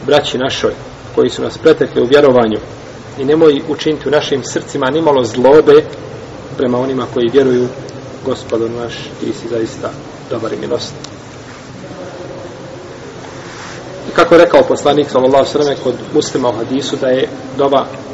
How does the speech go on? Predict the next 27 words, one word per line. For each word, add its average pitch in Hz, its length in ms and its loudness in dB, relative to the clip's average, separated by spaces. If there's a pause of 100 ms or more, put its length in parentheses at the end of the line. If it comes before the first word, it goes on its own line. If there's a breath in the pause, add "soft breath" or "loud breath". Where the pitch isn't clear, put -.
(480)
čovjeka 127 360 2
njegovom 127 420 -2
bratu 127 280 -2 (2000)
prihvaćena 127 580 4 (120)
ili 123 140 -2
primljena. 123 460 2 (1700)
Dozvoljeno 190 460 8
je 175 120 8
da 160 120 6
se - 140 2
podmiri 165 460 8
dug, 190 220 6 (580)
to 127 60 -4
je 127 60 -2
druga 165 260 6
stvar, 123 320 0 (120)
da - 120 -2
se - 420 4
podmiri 151 360 4
dug, 170 160 8 (220)
dug 165 160 8
za 131 100 2
mejita, 139 380 4 (520)
kao 139 160 6
što - 120 -4
je 127 60 2
učinio 151 380 4